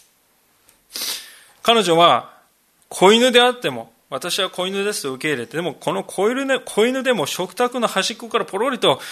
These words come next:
崩れ落ちるですね、パンのかけら、パンのくず、パンくずっていうのはあのパン粉みたいなもんですよね。本当くずです。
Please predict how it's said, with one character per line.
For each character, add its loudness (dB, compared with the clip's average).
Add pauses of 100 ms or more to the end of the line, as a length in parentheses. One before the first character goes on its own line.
(160)
崩 -2
れ 4
落 2
ち -4
る -2
で -2
す -10
ね、 -6
パ -2
ン -6
の -8
か -6
け -6
ら、 -6
パ -4
ン -8
の -6
く -6
ず、 -2 (760)
パ 0
ン -4
く -10
ず -8
っ -12
て -10
い -4
う -4
の -6
は -4
あ -4
の -6
パ -12
ン -12
粉 -10
み -12
た -6
い -4
な -8
も -12
ん -14
で -12
す -12
よ -8
ね。 -10
本 -10
当 -10
く -10
ず -6
で -4
す。 -14